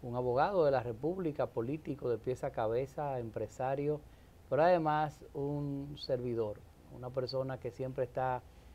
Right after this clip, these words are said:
atento a las necesidades de sus circundantes, de sus homólogos,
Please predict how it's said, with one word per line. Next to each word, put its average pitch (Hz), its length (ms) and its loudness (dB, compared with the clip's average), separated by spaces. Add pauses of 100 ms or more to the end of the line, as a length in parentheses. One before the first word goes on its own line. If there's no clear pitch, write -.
(260)
atento 147 920 2
a 123 100 4
las 113 160 -2
necesidades 123 720 0
de 123 180 0
sus 117 720 -4
circundantes, 135 800 -2
de 127 120 -2
sus - 280 -10 (140)
homólogos, 139 600 -2